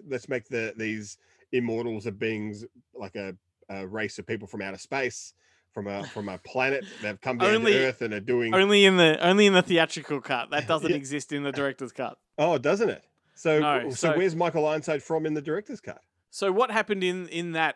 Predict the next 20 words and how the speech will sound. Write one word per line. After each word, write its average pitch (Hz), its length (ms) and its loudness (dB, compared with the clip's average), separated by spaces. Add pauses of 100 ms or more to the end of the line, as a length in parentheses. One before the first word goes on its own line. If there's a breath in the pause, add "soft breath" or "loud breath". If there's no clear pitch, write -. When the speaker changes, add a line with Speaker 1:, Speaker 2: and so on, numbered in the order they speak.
Speaker 2:
is 147 240 -8
that 143 240 -4 (540)
Russell 170 400 -2
Malkay's, 147 720 -4
uh, 127 280 -6
original 127 400 -14
script - 360 -14
and 127 200 -14
film 160 480 -8 (100)
was 139 160 -8
completely 156 480 -10
different, 135 560 -12
and 139 240 -10
the 131 80 -14
studio 147 960 -4
wanted 143 400 -10
to 143 80 -10
get 143 240 -6
in 139 220 -12
on, 131 240 -10